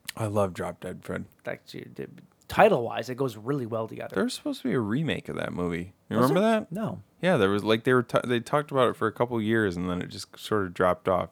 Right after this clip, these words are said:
Speaker 1: Drop Dead, if you
Speaker 2: Oh,
Speaker 1: will.
Speaker 2: well.
Speaker 1: Wh-, which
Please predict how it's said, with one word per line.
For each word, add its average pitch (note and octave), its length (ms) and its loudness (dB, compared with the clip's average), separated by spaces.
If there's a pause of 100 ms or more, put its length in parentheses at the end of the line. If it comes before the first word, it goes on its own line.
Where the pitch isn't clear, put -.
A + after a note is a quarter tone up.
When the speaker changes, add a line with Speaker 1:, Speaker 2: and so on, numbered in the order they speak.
Speaker 1:
Drop A#2+ 260 6
Dead, B2 200 4 (200)
if - 140 -8
you - 80 2
Speaker 2:
Oh, - 60 2
Speaker 1:
will. E2+ 200 0 (340)
Speaker 2:
well. E3+ 180 -4 (560)
Speaker 1:
Wh-, E3 360 -2 (220)
which D3 360 6